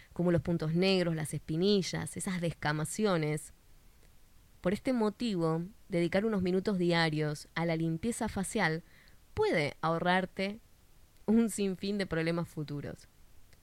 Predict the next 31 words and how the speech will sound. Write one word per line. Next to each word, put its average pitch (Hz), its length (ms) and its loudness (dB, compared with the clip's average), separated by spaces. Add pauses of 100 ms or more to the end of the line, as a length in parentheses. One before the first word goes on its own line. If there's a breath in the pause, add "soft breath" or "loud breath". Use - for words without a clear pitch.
Ojo, 165 320 -4
¿eh? 165 100 -2
No 190 140 -4
te 180 80 -6
estoy 185 340 -2
hablando 165 420 -2
de 160 120 -4
algo 156 600 -4 (580 loud breath)
muy 185 220 2
exhaustivo, 165 920 -2 (180)
solamente 160 640 -4
una 156 560 -6 (380 soft breath)
que 170 100 -6
te 165 140 -8
laves 156 240 -4 (140)
la 165 140 -2
cara 170 520 -2
con, 151 800 -8 (420)
con 165 220 -4
algún 151 300 -4
serum, 208 380 -2
alguna 156 300 -4
crema 180 300 -4
que 151 100 -8
te 160 80 -8
ayude 160 540 -4
a 156 100 -6
limpiar 165 560 -4 (720)
y 156 80 -2
nada 156 240 -2
más. 170 340 -2